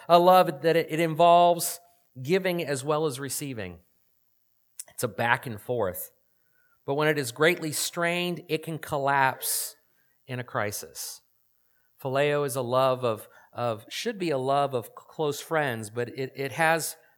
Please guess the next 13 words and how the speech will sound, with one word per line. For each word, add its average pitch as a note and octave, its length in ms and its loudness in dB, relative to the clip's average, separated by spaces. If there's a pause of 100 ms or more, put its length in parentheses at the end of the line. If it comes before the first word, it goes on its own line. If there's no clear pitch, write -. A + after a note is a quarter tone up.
(360)
boundaries. A#2 800 -4 (1700)
It G#2+ 100 -12
has A#2+ 220 -8
boundaries. G2 720 -10 (2000)
There C#3+ 160 0
is, F#3 340 0
in C#3+ 220 -6
John D#3+ 480 2 (120)
chapter D#3+ 380 -2
eleven, C3+ 520 2
we B2+ 80 -8
see C3+ 440 -6 (420)
Jesus, D3 640 -6